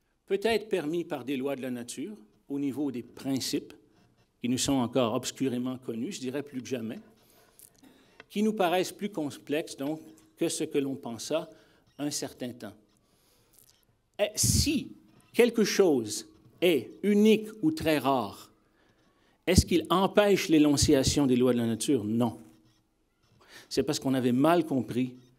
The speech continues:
la généralisation qui porte vers des lois de la nature. On avait développé une version, surtout dans la tradition analytique britannique, on avait développé une version non probabiliste.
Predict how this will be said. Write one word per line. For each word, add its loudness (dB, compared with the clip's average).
la 0
généralisation 4
qui -4
porte -2
vers -2
des 2
lois 2
de 2
la 0
nature. 0
On 0
avait 0
développé 2
une 4
version, -2
surtout 2
dans 6
la 2
tradition -2
analytique 0
britannique, -2
on -4
avait 0
développé -2
une 0
version -4
non -2
probabiliste. -8